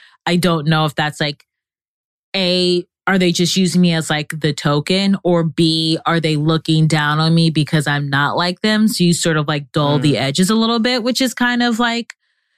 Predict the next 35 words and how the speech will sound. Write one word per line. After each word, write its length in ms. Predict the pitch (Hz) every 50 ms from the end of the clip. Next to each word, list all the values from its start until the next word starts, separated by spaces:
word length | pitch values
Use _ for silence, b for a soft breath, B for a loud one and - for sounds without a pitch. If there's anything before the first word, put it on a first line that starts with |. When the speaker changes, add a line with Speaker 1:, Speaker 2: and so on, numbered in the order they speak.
| _ _ _ -
Speaker 1:
you 100 | - 202
know, 140 | 220 208
I 140 | 196 180 180
think 260 | 196 - 202 196 185 156 - _ -
that 260 | 180 170 165 - -
scene 320 | - - 196 185 170 170
in 120 | 170 165 156
particular 540 | 180 175 - - 180 160 - 170 170 160 156
with 200 | 147 165 160 151
her 160 | - 170 165 160
telling 240 | - 170 160 156 156
the 120 | 156 156
intern, 320 | 151 151 151 165 156 156 160
"Hey, 300 | 175 196 226 233 233 226
maybe, 360 | 220 220 220 220 214 226 220
like, 360 | 214 202 190 190 185 180 175 _ _ _ _ _ _ _ _ _ _ _
like, 140 | - 139 143
tone 240 | - - 196 190 190
down 160 | 196 190 180 180
your 80 | 185 180
pers-, 280 | - - 190 180 - - - - 185 - _ - 175
personality, 520 | - 185 185 175 - 185 175 170 175 170
like, 180 | 165 151 151 -
don't 220 | - 170 165 160 156
be, 140 | 185 180 175
like, 320 | 170 170 160 160 151 - _ _ _ _ _ _ _ _ _ -
sassy 560 | - - - 185 170 165 170 170 - - 185 175
and 160 | 170 165 165
loud," 340 | 165 160 160 160 160 160 156
because 240 | 165 156 - 175 160
it's 160 | 170 151 -
like, 200 | 165 156 151 - -
well, 120 | 160 151
I 240 | 120 113 156 170 170
don't 280 | 170 170 170 165 123